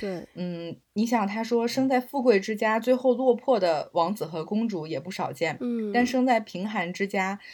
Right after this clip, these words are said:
Speaker 2: 最后成功的故事也比比皆是。
Speaker 1: 对。
Speaker 2: 所以就是，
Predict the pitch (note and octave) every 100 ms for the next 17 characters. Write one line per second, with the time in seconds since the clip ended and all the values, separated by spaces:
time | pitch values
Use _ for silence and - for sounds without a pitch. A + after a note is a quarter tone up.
0 | - _ C4 B3+ B3 A3 F3 F3+ A3+ B3
1 | A#3+ E3+ - - _ C4 A3 - E3 D#3
2 | - - F3 G3 D3 D3+ D3+ D#3+ D#3+ A3+
3 | G#3 G3 G#3+ A3 C4 C4+ B3+ B3 B3 A3